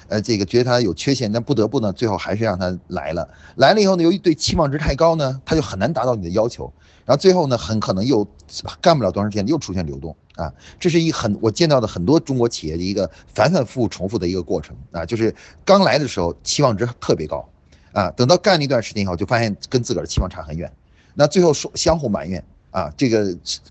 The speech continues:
招-，这个上级呢埋怨下级呢，这个能力不行啊，这个，然后上级呢埋怨什么呢？埋怨上级，上级瞎指挥啊，这最后就出现这样的情况，最后呢就一拍两散啊，一拍两散。所以说呢，我们这个，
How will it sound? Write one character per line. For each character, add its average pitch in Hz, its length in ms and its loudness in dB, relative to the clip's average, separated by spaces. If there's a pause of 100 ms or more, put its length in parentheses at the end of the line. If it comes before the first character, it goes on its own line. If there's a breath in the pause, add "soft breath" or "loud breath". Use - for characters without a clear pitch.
(300)
招-， 143 220 8
这 139 100 -10
个 117 120 0
上 143 240 2
级 107 140 -2
呢 101 100 0
埋 98 160 0
怨 117 120 0
下 101 240 -2
级 95 140 -8
呢， 87 180 -4 (120)
这 107 120 -2
个 90 60 -2
能 87 180 -4
力 120 80 -2
不 95 120 -8
行 73 200 -8 (300 soft breath)
啊， 85 320 -2
这 110 100 -2
个， 87 100 -2 (300 loud breath)
然 113 100 4
后 - 20 6
上 160 200 4
级 135 120 -2
呢 127 100 -2
埋 110 180 2
怨 120 120 -2
什 78 100 -6
么 85 60 -6
呢？ 92 100 -4
埋 101 160 0
怨 135 80 -2
上 113 240 0
级， 104 320 -8
上 117 220 -2
级 95 100 -8
瞎 107 220 -4
指 80 100 -14
挥 90 220 -8 (400)
啊， 78 180 -6 (160 soft breath)
这 143 120 -2
最 - 280 4
后 156 140 6
就 120 100 -2
出 156 140 0
现 143 100 2
这 165 80 0
样 123 80 4
的 98 60 -2
情 92 120 -8
况， 87 120 -4
最 143 120 0
后 131 120 2
呢 104 40 -2
就 95 120 -6
一 104 100 -4
拍 87 140 -8
两 73 180 -10
散 73 180 -10 (200)
啊， 73 80 -10
一 101 100 -4
拍 87 100 -8
两 71 140 -10
散。 69 160 -12 (1400 loud breath)
所 208 200 6
以 214 40 0
说 202 140 4
呢， 185 140 4
我 120 140 2
们 143 240 -6 (160)
这 165 160 6
个， 104 520 4